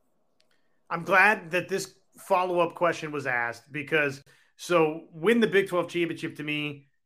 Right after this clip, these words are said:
that's macro, right? That's what we're talking big picture with Oklahoma, what will make the season a success. I think that's kind of where you start there. When you start breaking down what a successful season looks like for Oklahoma,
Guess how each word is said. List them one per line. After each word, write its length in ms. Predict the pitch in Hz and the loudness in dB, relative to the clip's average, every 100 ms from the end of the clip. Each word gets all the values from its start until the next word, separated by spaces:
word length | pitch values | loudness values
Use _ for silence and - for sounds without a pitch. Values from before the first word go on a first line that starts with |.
| _ 147 | _ 2
that's 280 | 180 170 | 2 2
macro, 840 | 143 151 160 147 - 131 113 104 104 _ - | -6 4 8 8 8 -4 -6 -8 -16 _ -2
right? 340 | 151 156 160 | 4 4 4
That's 300 | 160 175 - | 4 2 0
what 280 | 165 151 170 | -10 -2 0
we're 160 | 160 160 | 0 -2
talking 440 | 165 160 151 135 | 0 -2 -4 -6
big 260 | 156 170 - | 0 -2 0
picture 540 | 160 156 151 139 131 - _ - | -4 -4 -2 -2 -4 -14 _ -6
with 160 | 156 131 | -4 2
Oklahoma, 600 | 175 165 143 156 147 135 | 2 2 -2 -2 -4 -4
what 340 | 139 156 151 - _ - | 2 2 0 -12 _ -8
will 160 | 160 151 | -4 -2
make 300 | 151 156 147 | 0 0 -2
the 80 | 139 | -12
season 360 | - 147 139 | -10 -8 -8
a 40 | 135 | -8
success. 460 | 131 - 143 131 | -10 -6 -4 -2
I 180 | 139 135 _ _ _ _ _ - | -4 -6 _ _ _ _ _ 0
think 200 | 165 160 | 0 6
that's 340 | 156 156 - - - | 6 6 0 -18 -8
kind 220 | 170 160 | -2 0
of 220 | 147 131 | 0 -2
where 240 | 139 165 160 | 0 2 4
you 160 | 147 | 0
start 340 | 139 170 143 135 | -6 -2 -2 -2
there. 300 | 135 120 - _ _ _ | -2 -4 -8 _ _ _
When 140 | 170 175 | -4 -2
you 100 | 180 | -4
start 400 | - 220 226 143 | 0 0 0 2
breaking 460 | 185 202 202 175 | 2 2 -2 2
down 300 | 165 175 165 | 4 4 2
what 140 | 156 165 | 2 2
a 60 | |
successful 640 | - 147 - 170 160 160 143 | 0 -10 -6 -2 -2 -4 -10
season 420 | - 165 139 120 | -6 -6 -6 -6
looks 220 | - - | -8 0
like 220 | 202 202 | 0 0
for 180 | 208 202 | -2 -2
Oklahoma, 680 | 214 220 196 220 226 220 | -2 -2 0 0 0 -2